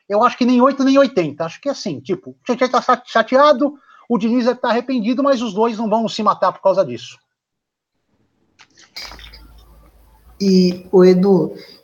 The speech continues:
Speaker 2: tipo, é, esse negócio de briga entre jogadores e técnicos é uma coisa comum no futebol, né? Você que trabalhou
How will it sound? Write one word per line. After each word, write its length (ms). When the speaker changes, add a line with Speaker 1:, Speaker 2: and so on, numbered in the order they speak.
Speaker 2:
tipo, 540
é, 580
esse 240
negócio 560
de 380
briga 380
entre 280
jogadores 600
e 160
técnicos 840
é 80
uma 140
coisa 400
comum 360
no 120
futebol, 520
né? 140
Você 300
que 100
trabalhou 760